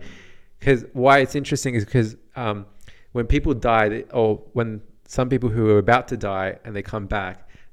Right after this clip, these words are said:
they say to them, like, "Recount your experience." They say, "I just saw this bright light." And so when you're in the operating theater, when you, when the baby's being born,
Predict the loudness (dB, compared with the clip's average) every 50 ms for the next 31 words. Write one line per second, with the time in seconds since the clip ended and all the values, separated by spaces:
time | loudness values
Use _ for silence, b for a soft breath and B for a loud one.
0 | b -6 -6 -4 -4 -4 -6 -6 -6 -4 -4 -2 -2 -2 0 0 -2 0 0 2
1 | 0 0 0 -2 -4 -6 -6 -6 -6 -4 -2 -2 -2 -2 -4 -6 -8 -6 -6 -6
2 | -4 -4 -2 -2 -4 -4 -6 -8 -8 -6 -4 -4 -4 -4 -6 -8 -6 -2 0 2
3 | 2 2 0 0 0 0 2 2 2 0 -2 -6 -14 b b b b b b b
4 | b b -6 -4 -2 0 0 2 2 0 0 0 0 0 2 2 0 0 0 0
5 | 2 2 2 4 4 2 2 0 -2 -6 -4 -2 0 0 0 0 -2 -4 -6 -8
6 | -4 -2 -2 0 2 2 2 2 2 0 -2 -4 -4 -4 -4 -2 -2 0 0 0
7 | -2 -4 -6 -8